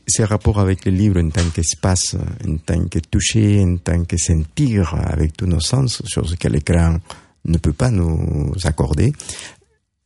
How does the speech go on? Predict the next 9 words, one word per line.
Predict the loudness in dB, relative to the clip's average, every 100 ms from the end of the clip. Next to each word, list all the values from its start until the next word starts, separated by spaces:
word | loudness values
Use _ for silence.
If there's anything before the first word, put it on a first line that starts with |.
| -4
euh, | 0 2 0 -4 _ _ -4
c'est, | 0 2 2 0 -6
c'est | -4 -2
ta | 0
relation | 2 4 2 2 2 2
avec | 4 2 2
l'espace, | -2 0 2 2 2
avec, | 0 2 0 0 -2
euh, | 2 2 2